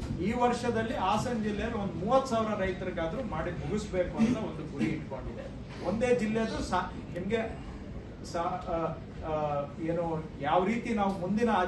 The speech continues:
ಹೆಜ್ಜೆಗಳು ಏನು ಅಂತ ಒಂದು ಉದಾಹರಣೆ ಕೊಟ್ಟು ಹೇಳ್ತಾ ಇದ್ದೇನೆ. ಹಾಗೇನೆ ಪ್ರತಿಯೊಂದು ಜಿಲ್ಲೆಯಲ್ಲೂ ಕೂಡ ನಾವು ಇದನ್ನ ಮಾಡ್ತೇವೆ. ಹಾಸನದಲ್ಲಿ ಆದಷ್ಟು ಪ್ರಮಾಣದಲ್ಲಿ ಎಲ್ಲಾ ಜಿಲ್ಲೆಯಲ್ಲಿ ಆಗೋದಿಲ್ಲ,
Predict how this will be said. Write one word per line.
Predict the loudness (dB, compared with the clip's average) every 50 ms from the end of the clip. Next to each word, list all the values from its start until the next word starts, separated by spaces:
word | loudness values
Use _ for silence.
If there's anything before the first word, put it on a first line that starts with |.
| 0 -2 -6 -6 -2
ಹೆಜ್ಜೆಗಳು | 0 0 0 8 10 12 12 12 12 10 8
ಏನು | 8 8 4 4 2 2 2
ಅಂತ | 0 0 0 0 0 0 0 -2 -6 -8 -10 -10 -10 -10 -10 -10 -8 -6
ಒಂದು | -4 -2 -2 0 0 4
ಉದಾಹರಣೆ | 8 10 12 12 10 10 6 6
ಕೊಟ್ಟು | 6 4 2 2 2 2
ಹೇಳ್ತಾ | 2 2 0 0 -2 -2 -2
ಇದ್ದೇನೆ. | -4 -4 -6 -8 -10 -8 -4
ಹಾಗೇನೆ | 0 0 2 2 8 8 8 8 8 6 2
ಪ್ರತಿಯೊಂದು | 2 2 0 0 0 2 2 2 4 4 2 2
ಜಿಲ್ಲೆಯಲ್ಲೂ | 2 0 2 2 2 2 4 2 2 2 0
ಕೂಡ | 0 0 0 0 0 -2 -2 -4 -8 -10 -12 -12 -12 -12 -8 -2
ನಾವು | 0 2 2 2 0 0
ಇದನ್ನ | -2 -2 -2 0 0
ಮಾಡ್ತೇವೆ. | 0 0 0 0 0 0 0 2 2 2 2 2
ಹಾಸನದಲ್ಲಿ | 0 2 4 4 4 4 4 2 4 4 2 2 4 2
ಆದಷ್ಟು | 2 2 2 2 2 0 0 -2 -4
ಪ್ರಮಾಣದಲ್ಲಿ | -4 -2 -2 -2 -2 -2 -2 -2 -2 -4 -2 0 0
ಎಲ್ಲಾ | 0 2 2 0
ಜಿಲ್ಲೆಯಲ್ಲಿ | 0 0 -2 0 0 0 0 0 0
ಆಗೋದಿಲ್ಲ, | -2 0 0 2 2 0 0 0 -2